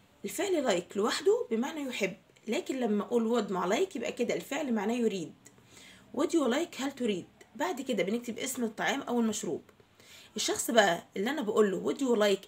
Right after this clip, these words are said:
an egg؟ هل تريد بيضة؟ لو هو بقى موافق هيقول لي yes please، نعم من فضلك. لكن لو الشخص رافض هيقول لي no thank you، يعني لا شكرا لك، يعني مش عايز.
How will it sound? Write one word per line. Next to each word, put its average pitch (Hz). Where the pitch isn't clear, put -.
an 196
egg؟ -
هل 254
تريد 214
بيضة؟ 254
لو 196
هو 262
بقى 185
موافق 226
هيقول 226
لي 262
yes -
please، 202
نعم 294
من 277
فضلك. -
لكن 294
لو 208
الشخص -
رافض 233
هيقول 208
لي 226
no 294
thank 262
you، 208
يعني 185
لا 247
شكرا 277
لك، 196
يعني 294
مش 294
عايز. 160